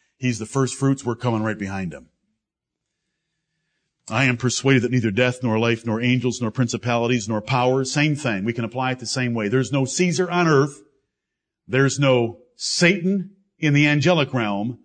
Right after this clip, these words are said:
both of which are called powers in the Bible, that can hinder the love of God toward us. "Nor things present." Whatever you're dealing with right now, whatever could happen to you in your life in this world,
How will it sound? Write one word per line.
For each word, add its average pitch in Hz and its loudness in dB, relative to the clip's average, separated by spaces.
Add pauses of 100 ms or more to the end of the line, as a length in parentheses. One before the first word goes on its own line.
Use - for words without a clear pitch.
(160)
both 180 4
of 143 2
which 156 2
are 135 0
called 139 0
powers 107 -2 (380)
in 139 0
the 139 2
Bible, 107 -2 (340)
that 135 2
can 120 0
hinder 123 4
the 113 0
love 123 2
of 117 0
God 107 2
toward 120 2
us. 90 -2 (1200)
"Nor 165 6
things 196 6
present." - 4 (720)
Whatever 208 6
you're 214 8
dealing 214 6
with 220 4
right 202 4
now, 143 0 (400)
whatever 185 4
could 190 6
happen 208 4
to 196 2
you 220 6
in 180 6
your 160 8
life 202 4
in 190 6
this 202 6
world, 143 4